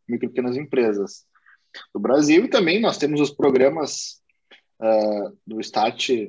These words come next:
Start R S, né, que são relacionados às startups, tanto em fases iniciais, quanto em fases de início de vendas e fases de escala.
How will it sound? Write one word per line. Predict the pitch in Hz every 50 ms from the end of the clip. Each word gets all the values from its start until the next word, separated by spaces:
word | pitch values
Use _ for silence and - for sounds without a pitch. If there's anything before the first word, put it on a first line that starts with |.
| - - -
Start | - - 98 101 -
R | 120 113 127 120
S, | 139 175 190 - -
né, | 147 135 135
que | - -
são | 143 135
relacionados | 139 147 147 - 151 147 139 143 147 143 143
às | 143 139
startups, | - - - - 196 - - 180 - - - - - - -
tanto | - 131 131 -
em | -
fases | - 123 131 123 123 120
iniciais, | 120 - - 170 165 170 185 190 -
quanto | - - 123 113 - 120
em | -
fases | 117 117 117 113 117 113 107 - - _ _ - - _ _ _ _ -
de | 123 143
início | 175 220 208 - 190
de | 160 165
vendas | 147 147 151 180 202 208 208 190
e | 202
fases | 196 190 165 170 165 160 165 165 151
de | 170
escala. | 190 185 - - 151 120 104 95 87